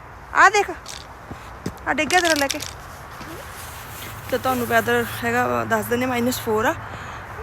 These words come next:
ਤੇ ਵੈਸੇ ਥੋੜ੍ਹਾ ਥੋੜ੍ਹਾ ਹੁਣ ਧੁੱਪ ਨਿਕਲ ਰਹੀ ਆ। ਸਨੋ ਦਾ ਅੱਜ ਕੋਈ ਲੱਗ ਨਹੀਂ ਰਿਹਾ, ਪਰਸੋਂ ਚੌਥੇ ਦੋ ਤਿੰਨ ਦਿਨ ਬਹੁਤ ਸਨੋ ਪੈ ਗਈ ਆ।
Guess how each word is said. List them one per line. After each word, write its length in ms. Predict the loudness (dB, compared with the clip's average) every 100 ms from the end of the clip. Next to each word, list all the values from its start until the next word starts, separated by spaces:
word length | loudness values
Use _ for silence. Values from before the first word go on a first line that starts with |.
| -2
ਤੇ 120 | 0
ਵੈਸੇ 280 | 2 2 -2
ਥੋੜ੍ਹਾ 260 | -2 -2 0
ਥੋੜ੍ਹਾ 180 | 0
ਹੁਣ 120 | 0 0
ਧੁੱਪ 260 | 0 0
ਨਿਕਲ 340 | -4 -2 -4 0
ਰਹੀ 240 | 0 0
ਆ। 40 | -2 -4 -8 -10 -12 -12 -12 -12 -14 -14 -8
ਸਨੋ 500 | -2 4 6 8 8
ਦਾ 120 | 8 6
ਅੱਜ 160 | 4
ਕੋਈ 240 | -2 0 6
ਲੱਗ 240 | 4 6
ਨਹੀਂ 180 | 0 2
ਰਿਹਾ, 180 | 0 0 -6 -12 -12 -12 -8 2
ਪਰਸੋਂ 320 | 2 2 -4
ਚੌਥੇ 240 | -6 -4
ਦੋ 160 | -2 -2
ਤਿੰਨ 180 | 0 -2
ਦਿਨ 140 | -2
ਬਹੁਤ 240 | -4 -6 -6
ਸਨੋ 240 | -6 -4 -2
ਪੈ 120 | -2
ਗਈ 240 | -2
ਆ। 40 | -2